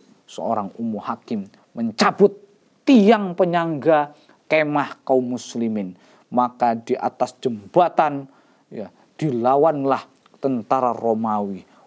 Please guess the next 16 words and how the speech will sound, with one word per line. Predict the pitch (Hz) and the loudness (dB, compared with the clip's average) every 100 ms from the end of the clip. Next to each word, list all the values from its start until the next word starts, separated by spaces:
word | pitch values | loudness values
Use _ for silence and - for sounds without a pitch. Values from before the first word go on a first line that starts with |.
| _ | _
Perempuan | - 175 202 214 330 392 359 320 311 - _ | 2 2 4 4 8 8 8 2 -6 -14 _
melawan | 208 233 208 240 311 269 247 | 4 6 6 4 4 2 4
laki-laki. | 226 202 208 196 185 180 147 104 - - _ | 2 2 4 4 4 -2 -8 -8 -12 -20 _
Ummu | 196 185 180 143 | 4 6 2 2
Hakim | 175 180 185 170 131 - _ | 0 2 2 0 -4 -16 _
tanpa | 185 180 147 165 143 135 | -2 -2 0 0 0 -2
ada | - 120 | -4 -4
rasa | 113 104 | -6 -4
takut | - 156 131 104 - _ | -2 -2 -4 -8 -14 _
melawan | 113 113 104 107 339 370 320 262 - _ _ _ | -8 -6 0 2 4 2 0 -8 -14 _ _ _
tentara | 185 165 185 170 160 147 147 _ - | -2 0 0 2 0 0 -4 _ -4
Romawi | 147 151 147 151 135 | 0 2 2 0 0
ketika | 127 123 127 123 | -2 -4 -4 -2
itu, | 127 220 - - | 2 2 0 -10
hanya | - 151 143 139 120 | -4 -2 -2 -2 -2
bersenjataan | - 120 - 107 120 117 143 127 | -4 -8 -8 -6 -2 0 0 -2